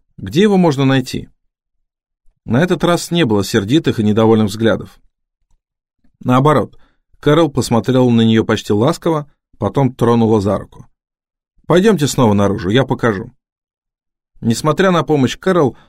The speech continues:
лодыжка Харпер гудела от боли, когда они добрались до верхней ступени. Похолодало. Воздух подернулся дымкой. С океана несло мелкую морось. Они стояли у северо-восточного угла церкви.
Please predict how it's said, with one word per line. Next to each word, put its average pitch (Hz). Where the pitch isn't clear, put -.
лодыжка 131
Харпер 151
гудела 123
от 123
боли, 127
когда 107
они 120
добрались 117
до 110
верхней 110
ступени. -
Похолодало. 117
Воздух 156
подернулся 131
дымкой. 113
С -
океана 147
несло 131
мелкую 113
морось. 101
Они 180
стояли 165
у 139
северо-восточного 131
угла 117
церкви. -